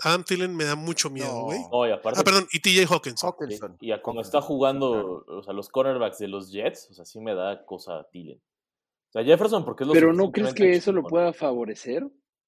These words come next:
Speaker 4: O sea, va a ser un espectáculo el Sauce
Speaker 3: Ajá, el
Speaker 4: Gardner
Speaker 3: Sauce Gardner contra
Speaker 4: versus
Speaker 3: Jefferson.
Speaker 4: Jefferson.
Speaker 3: Va a ser, va a estar
Speaker 4: Pero eso puede
Speaker 3: joya.
Speaker 4: favorecer a Thielen.
Speaker 3: Eso sí, tienes, tienes toda razón.
Speaker 1: O a Hawkinson.
Speaker 4: Y a Hawkinson.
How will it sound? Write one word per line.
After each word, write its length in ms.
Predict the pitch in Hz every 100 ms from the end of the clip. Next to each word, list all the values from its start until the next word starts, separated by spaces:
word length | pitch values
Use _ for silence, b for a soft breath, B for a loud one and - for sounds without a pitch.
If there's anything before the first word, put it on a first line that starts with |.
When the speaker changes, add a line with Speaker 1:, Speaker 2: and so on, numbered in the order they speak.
| _
Speaker 4:
O 120 | 135
sea, 260 | - 151 139
va 180 | 120 156
a 60 |
ser 380 | 165 190 175 156
un 140 | 147 160
espectáculo 760 | - 113 - 151 - 127 117
el 240 | 110 107 -
Sauce 220 | 127 117
Speaker 3:
Ajá, 20 | 120
el 40 |
Speaker 4:
Gardner 220 | 123 107
Speaker 3:
Sauce 260 | 117 131 -
Gardner 300 | 127 123 117
contra 340 | 117 107 95 95
Speaker 4:
versus 300 | 92 - _ 110
Speaker 3:
Jefferson. 20 | 127 131 135 120 139 165
Speaker 4:
Jefferson. 60 | - 95
Speaker 3:
Va 40 |
a 40 |
ser, 200 | - 101
va 60 | 82 _ -
a 40 |
estar 260 | 104 - 104
Speaker 4:
Pero 340 | 135 123 120
eso 200 | 139 185
puede 180 | 180 208
Speaker 3:
joya. 60 | -
Speaker 4:
favorecer 480 | 131 117 - - 123
a 100 | 107
Thielen. 560 | 147 170 123 131 120 _ _ _ -
Speaker 3:
Eso 180 | 135
sí, 180 | 127 95 _ -
tienes, 300 | 107 101 98
tienes 240 | 110 -
toda 160 | 107 98
razón. 300 | - _ _ -
Speaker 1:
O 140 | 156
a 60 | 151
Hawkinson. 380 | 151 139 131 131
Speaker 4:
Y 40 |
a 80 | 123
Hawkinson. 760 | - 143 147 127 110 107 98